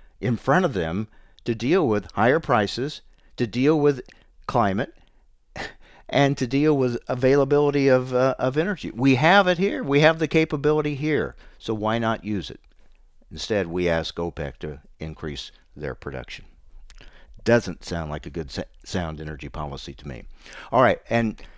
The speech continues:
I, I mentioned this earlier in the week. I do have concerns about, uh, this infrastructure package. I,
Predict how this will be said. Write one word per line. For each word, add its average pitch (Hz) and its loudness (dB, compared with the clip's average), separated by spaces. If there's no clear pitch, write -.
I, 107 0
I 117 0
mentioned 156 2
this 135 2
earlier 135 2
in 110 -2
the 104 -2
week. 110 0
I 98 4
do 117 0
have 120 0
concerns 117 -2
about, 98 -2
uh, 90 0
this 85 -8
infrastructure 113 -4
package. 92 -4
I, 107 -4